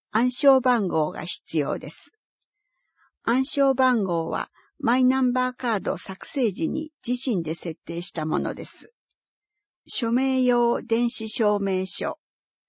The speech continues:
アルファベットと数字の組み合わせ六から十六桁。利用者証明用電子証明書。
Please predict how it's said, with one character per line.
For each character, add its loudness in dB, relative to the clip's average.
ア 2
ル 0
フ -4
ァ 0
ベ 2
ッ -2
ト -4
と -4
数 2
字 -4
の 0
組 -4
み -2
合 0
わ -2
せ -6
六 -4
か -8
ら -10
十 -4
六 -2
桁。 -10
利 0
用 4
者 -2
証 2
明 0
用 2
電 -2
子 -8
証 0
明 0
書。 -4